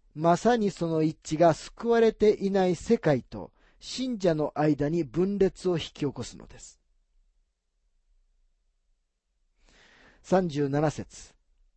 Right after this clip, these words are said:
私よりも父や母を愛する者は、私にふさわしいものではありません。また、私よりも息子や娘を愛する者は、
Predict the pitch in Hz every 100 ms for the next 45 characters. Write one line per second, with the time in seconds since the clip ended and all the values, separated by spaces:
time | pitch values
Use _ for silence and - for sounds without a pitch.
0 | _ _ _ _ _ _ _ _ _ 156
1 | 175 240 311 262 233 196 175 156 - -
2 | - 220 165 139 226 202 196 147 143 156
3 | - 147 143 131 113 117 123 - _ _
4 | - 156 214 208 208 190 160 - 190 185
5 | 170 175 165 151 147 143 170 175 123 101
6 | - 85 _ _ _ _ _ _ - -
7 | - - 165 170 170 156 - 233 - 240
8 | 202 185 202 165 160 151 - 190 180 180
9 | 170 160 - - 226 233 185 160 202 -
10 | 147 135 131 113 110 110